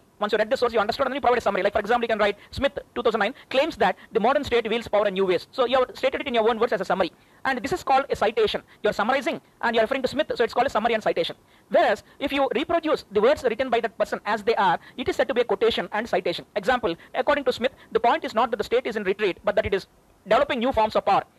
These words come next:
So in the bracket you have mentioned Smith two thousand nine one oh three. It refers to the year and the volume or the page, right? So this is called quotation and citation. The citation makes it clear to the reader that you have read Smith's works and you have borrowed the ideas from his work. This reference gives the reader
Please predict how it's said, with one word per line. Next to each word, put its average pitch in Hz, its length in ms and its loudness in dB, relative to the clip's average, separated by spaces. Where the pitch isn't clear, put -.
So - 60 -4
in 240 60 2
the 226 40 -4
bracket 247 240 0
you 254 60 0
have 233 80 2
mentioned 214 260 -2
Smith 262 280 -4
two 254 80 -4
thousand 220 200 0
nine 214 120 0
one 190 140 0
oh 190 60 2
three. 160 160 -12
It 202 40 -4
refers 226 160 -4
to 240 60 -6
the 208 60 0
year 202 140 2
and 214 100 -2
the 269 60 -2
volume 208 240 0
or 190 60 2
the 175 80 -8
page, - 300 -6
right? 180 180 -2
So 269 80 -8
this 294 140 -4
is - 80 -2
called 247 180 2
quotation 277 280 0
and 262 80 -2
citation. 196 320 -2
The 214 80 -8
citation 320 420 0
makes 247 160 -2
it 285 80 -6
clear 254 160 0
to 240 80 -8
the 185 80 0
reader 220 300 0
that 240 160 0
you 262 80 2
have 302 160 2
read 233 200 -2
Smith's 247 300 -6
works 196 240 4
and 254 80 -2
you 269 60 2
have 214 80 2
borrowed 247 280 4
the 269 40 2
ideas 226 220 0
from 208 180 -2
his 208 140 -6
work. - 200 0
This 233 120 -4
reference 254 280 0
gives 240 160 -2
the 226 80 4
reader 233 200 2